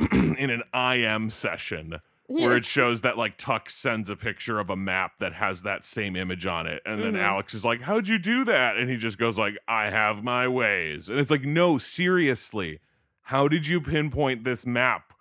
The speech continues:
Speaker 1: Why were you looking at a map and having, like, wow, how?"
Speaker 2: <laughs>
Speaker 1: And the movie's like, "No, it's fine. He just did." <clears throat> So they decide on their last night together, because Alex is moving on Saturday and Munch is moving on Monday or whenever the fuck it's all going down.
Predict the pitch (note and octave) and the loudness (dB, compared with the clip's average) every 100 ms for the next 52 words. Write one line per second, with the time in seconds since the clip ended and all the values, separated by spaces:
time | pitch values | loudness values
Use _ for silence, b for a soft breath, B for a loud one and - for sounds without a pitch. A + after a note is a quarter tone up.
0 | - C#3+ D#3 F3+ G3+ G#3 D#3 F3+ G3 E3 | -10 2 4 4 4 4 4 2 2 2
1 | D3+ C#3+ C#3 D3+ C#3+ - - C3+ B2 A2+ | 2 2 0 0 0 -2 -2 -2 0 0
2 | C3+ C3 C#3 B2 C#3 C3+ D3 D#3+ D3+ C#3 | 0 0 -2 -2 -4 -2 0 0 -2 -6
3 | D#3 A3 D#3+ F2 - G#3+ B3+ C4 - D#4+ | -2 2 4 2 -4 -6 -4 -4 -4 -4
4 | - B2 B2 B2 A#2+ A#2 A2 A2+ G#2+ D#2+ | 0 2 4 4 4 4 2 2 -2 -4
5 | - _ - A#2 A2+ - D#2+ E2+ _ B2 | -10 _ -2 -2 0 -2 -4 -8 _ -4
6 | A2 A2 F2+ G2 E2 b b b b - | -2 -4 -4 -6 -6 b b b b -2
7 | - F#3+ E3+ A2 A2 D3 C3 D#3 D#3+ D#3+ | 2 2 0 -2 0 2 4 2 2 0
8 | D3+ C3+ C3+ C#3 B2 A#2 A2 B2+ C#3 C3 | 2 4 4 0 -2 -2 0 2 2 2
9 | C#3 C3 B2+ B2 A#2 G#2+ G#2+ G#2 G#2 F#2 | 0 -2 -2 -2 0 0 0 -4 -4 -6
10 | F2 E2 A#2 A2+ A#2 A#2 G#2+ B2 A2+ A2+ | -6 -2 0 2 -2 -4 -2 0 0 -2
11 | G#2+ A#2+ G#2+ G2+ G2+ G2+ G2 G2 F2 G#2 | -2 0 0 0 0 -2 -2 -2 0 0
12 | G#2+ G#2+ G2 A2 G#2 G#2+ G#2 G2 G2+ G2+ | 0 -2 -2 -2 -2 -2 -4 -6 -6 -4
13 | F#2+ F#2+ F#2+ F#2+ A2 C3+ C3 A#2+ A2+ G2 | -4 -4 -4 -4 -2 0 0 0 -2 -2
14 | A2 F#2+ F2+ F2 E2 | -4 -2 -2 -2 -2